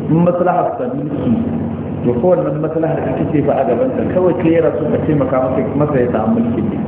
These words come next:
Na alkhairi a cikin su shine wanda yake so ya samu ganin hidimta wa al'umma,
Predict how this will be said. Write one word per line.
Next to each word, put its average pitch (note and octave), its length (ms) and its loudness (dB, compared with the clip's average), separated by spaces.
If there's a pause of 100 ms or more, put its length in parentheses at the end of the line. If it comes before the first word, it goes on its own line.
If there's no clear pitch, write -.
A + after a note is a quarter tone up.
(420)
Na A3 140 4
alkhairi F#3+ 500 0
a E3+ 100 -4
cikin D#3 260 0
su C#3+ 100 2
shine D3 180 0
wanda C#3+ 160 2
yake C#3 200 0
so C#3+ 100 0
ya B2+ 140 2
samu B2+ 280 0
ganin A#2 300 2
hidimta A2+ 340 0
wa A2 160 2
al'umma, - 340 -2